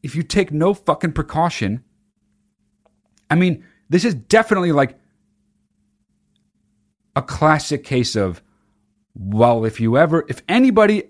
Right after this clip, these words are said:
ever fucking deserved this to happen, it's someone who not, not just that they refuse to get the vaccine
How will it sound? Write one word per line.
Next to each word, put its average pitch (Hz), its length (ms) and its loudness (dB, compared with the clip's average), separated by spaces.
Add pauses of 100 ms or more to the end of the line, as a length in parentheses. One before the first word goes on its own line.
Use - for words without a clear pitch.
ever 160 320 4
fucking 139 540 -2
deserved 107 760 0 (440)
this 107 240 -4
to 101 100 -2
happen, 101 400 -4 (840)
it's 127 160 -6
someone 151 300 0
who 131 100 2
not, 147 340 2 (240)
not 196 200 0
just - 160 -4
that 190 120 0
they 160 80 2
refuse 196 720 2
to 123 100 -2
get 104 140 -2
the 90 80 -4
vaccine 80 540 -12